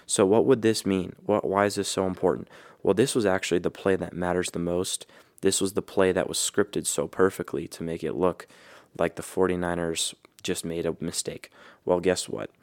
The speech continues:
If the forty-niners scored that extra, extra point, it completely changes the game.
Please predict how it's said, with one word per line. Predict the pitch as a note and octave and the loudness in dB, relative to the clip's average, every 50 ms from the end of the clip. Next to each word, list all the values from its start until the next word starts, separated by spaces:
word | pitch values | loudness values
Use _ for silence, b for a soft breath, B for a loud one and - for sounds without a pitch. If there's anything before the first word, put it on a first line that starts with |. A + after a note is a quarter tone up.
| B B B B B | B B B B B
If | - - - | -10 -10 -6
the | - G#2+ | -6 -8
forty-niners | - - - A#2+ B2+ B2 A#2 A2+ G#2+ G#2 G#2 G2+ - | -4 2 4 4 4 4 4 4 2 2 2 2 0
scored | - - - F#2+ F#2+ F2+ | -2 2 4 4 6 6
that | F#2 C2 A1+ | 4 0 2
extra, | C#2 F#2 - - - - _ | -2 -4 -4 -6 -12 -6 _
extra | - G2+ - - - F#2+ | -2 -2 -2 -2 -4 -6
point, | - - G2 F#2 - - | -2 0 0 0 0 -2
it | G2 - | -6 -6
completely | - F2+ F2 - - G2 F2 E2 F2+ | -6 -8 -6 -2 0 0 0 0 -2
changes | F2+ - - F#2 F2+ F2+ F2 F2 | -4 -4 -4 -4 -4 -4 -6 -6
the | - - | -6 -4
game. | - E2 - - - | -4 -4 -6 -8 -14